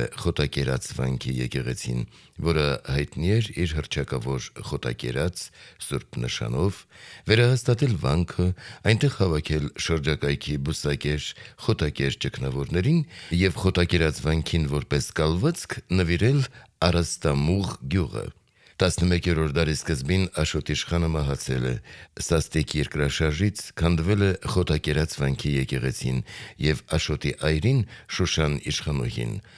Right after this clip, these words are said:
ամուսնու հիշատակին ինը հարյուր տասը թվականին վերստին կառուցել է վանքի եկեղեցին արևմուտքից կից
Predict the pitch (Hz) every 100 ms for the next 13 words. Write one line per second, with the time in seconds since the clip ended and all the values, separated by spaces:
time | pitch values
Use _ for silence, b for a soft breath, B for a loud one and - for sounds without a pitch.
0 | B B _ 92 98 107 - 127 135 110
1 | - 87 78 69 73 85 101 B B B
2 | 95 101 98 101 - 120 - 85 73 64
3 | - - 71 76 87 135 113 110 101 -
4 | 104 107 98 90 - 76 58 69 69 76
5 | 71 69 76 85 85 139 147 B B B
6 | - 87 82 73 78 - - 120 - -
7 | 107 -